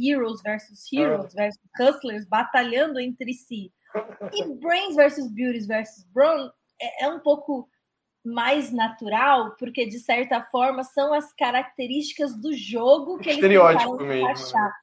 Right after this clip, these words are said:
Speaker 1: Os
Speaker 2: É.
Speaker 1: estereótipos deram um jeito de pensar, "Ai, cada uma,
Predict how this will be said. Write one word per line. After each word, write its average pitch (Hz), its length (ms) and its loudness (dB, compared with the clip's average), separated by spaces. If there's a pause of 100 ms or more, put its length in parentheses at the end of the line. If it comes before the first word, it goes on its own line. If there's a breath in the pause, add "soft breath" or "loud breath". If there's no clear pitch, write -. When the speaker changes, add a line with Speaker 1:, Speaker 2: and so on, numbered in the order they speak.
(280)
Speaker 1:
Os 220 120 -12
Speaker 2:
É. 254 40 -10
Speaker 1:
estereótipos 262 840 0 (400)
deram 269 340 6
um 262 40 -6
jeito 262 320 -4
de 214 120 -16
pensar, 247 720 -2
"Ai, 302 100 -2
cada 247 360 -2
uma, 240 800 -2